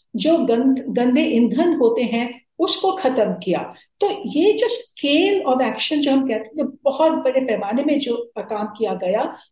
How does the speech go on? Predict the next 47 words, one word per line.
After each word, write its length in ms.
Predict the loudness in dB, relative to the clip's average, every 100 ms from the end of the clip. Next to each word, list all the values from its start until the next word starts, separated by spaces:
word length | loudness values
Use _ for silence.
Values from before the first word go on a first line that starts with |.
| -6
उससे 300 | -4 2 2
वो 400 | 2 0 -2 -6 -2
टारगेट 440 | 0 0 -2 -2
को 100 | -2
मीट 280 | 0 0 -2
कर 180 | -2 -2
पाए, 260 | -2 -2
in 240 | -2 -2 -4
fact, 200 | -4 -4
उससे 180 | -2 -2
ज्यादा 380 | -2 -4 0 2
वो 160 | 2
मीट 220 | 2 0 0
कर 100 | -4
पाए, 240 | -4 -8 -8
पच्चीस 260 | -10 -10 -6
प्रतिशत 360 | -6 -2 -4 -4
के 60 | -6
जगह 380 | -4 -2 -2 -4 -16 _
चालीस 360 | -6 -2 -2 0
प्रतिशत 540 | 0 -2 -2 -2 -4 -12
वो 220 | -2 2 2
प्रदूषण 580 | 0 -4 -2 -2 -2
वहां 160 | -2 -4
पे 120 | -4
घटा। 540 | -6 -10 -10 -12 -12 _ _ _ -2
तो 60 | 0
इसी 360 | 2 0 2
तरीके 520 | 2 2 2 2 2
से 140 | 0 0
हमें 340 | 0 2 2
भी 120 | 2
सोचना 420 | 0 -2 -4 -4 -4
होगा 340 | 0 0 0
कि 280 | -6 -4 -4
हमें 340 | -2 -2 0
भी 220 | 0 -2
इस 180 | -2 -6
तरीके 200 | -4 -4
के 100 | -4
प्लान, 420 | -6 -6 -8 -8 -10 -14 -8
जो 100 | -2
प्लान्स 360 | 2 4 2 2
तो 80 | 0
बन 240 | 2 2
रहे 180 | 4 2
हैं, 300 | 2 -4